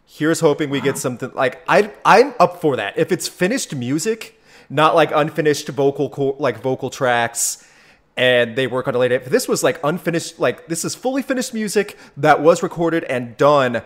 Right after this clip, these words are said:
Speaker 1: before he passed away that just never saw the light of day, yeah, I want them to post that eventually. So, that's just me. And the
Speaker 2: Yeah.
Speaker 1: big, yeah, and the big question that everyone asks is, should Linkin Park tour again in the future and continue on without Chester?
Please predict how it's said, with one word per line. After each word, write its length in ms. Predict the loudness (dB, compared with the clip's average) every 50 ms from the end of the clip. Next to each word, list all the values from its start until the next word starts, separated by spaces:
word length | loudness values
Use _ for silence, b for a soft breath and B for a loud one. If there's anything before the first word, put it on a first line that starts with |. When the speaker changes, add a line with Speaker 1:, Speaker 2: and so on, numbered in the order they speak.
| -10 -12 -8
Speaker 1:
before 300 | -8 -4 -2 -2 -2 -2
he 100 | -2 -2
passed 320 | 0 0 0 0 0 -2
away 200 | -2 0 0 0
that 140 | 0 -2 -4
just 200 | -6 -8 -8 -8
never 120 | -8 -6
saw 180 | -6 -4 -4 -4
the 80 | -2
light 180 | -2 -2 -2 -4
of 80 | -2 -2
day, 240 | -2 -2 -2 -2 -6 -12 -6
yeah, 180 | 0 2 2 4
I 100 | 4 4
want 180 | 2 2 -2
them 100 | -4 -4 -6
to 60 | -6
post 280 | -4 -4 -4 -4 -4 -4
that 140 | -4 -4
eventually. 520 | -4 -4 -8 -10 -10 -12 -14 -14 -14 -14 -16 -20 -20 _ _ _ _ _ _ _ _ _ _ _ _ _ _ _ _ _ _ _ _ _ _ _ _ _ _ _ _ _ _ _ _ _ _ _ _ _ _ _ _ _ _ _ _ _ _ _ _ _ _ _ _ _ _ _
So, 320 | -10 -4 -2 0 0 0 2
that's 180 | 2 0 0 0
just 180 | -2 -6 -4
me. 320 | -4 -6 -6 -6 -8 -14 _ _ _ b b b b b b 2
And 240 | 2 4 4 4
the 60 | 4 4
Speaker 2:
Yeah. 120 | 4 4
Speaker 1:
big, 180 | 4 0 -10 -4
yeah, 160 | 2 2 4
and 180 | 4 4 2 2
the 60 | 2
big 160 | 2 0 -2
question 600 | 0 0 0 0 0 0 -2 -2 -2 -2 -4 -2 0
that 160 | 0 0 0
everyone 240 | 0 -2 -2 -2 0
asks 260 | 0 -2 -2 -4 -4
is, 300 | -4 -4 -4 -6 -8 -12 b b b b b b b -16 -14 -14 -12 -6 -4
should 340 | -2 0 2 2 2 2
Linkin 260 | 0 -2 0 -2 -2 0
Park 420 | 4 4 4 4 4 0 -8 -14
tour 320 | -8 -4 -2 0 0 0
again 520 | 0 0 0 0 2 2 0 -2 -4 -6 -8 -8
in 100 | -8 -8
the 80 | -8
future 540 | -10 -8 -8 -8 -8 -6 -6 -4 -4 -4 -4
and 200 | -6 -6 -8 -8
continue 400 | -10 -12 -10 -10 -8 -4 -2 0
on 220 | 0 2 0 0
without 240 | -2 -2 -4 -4 -4
Chester? 440 | -4 -8 -10 -10 -10 -14 -20 -20 -20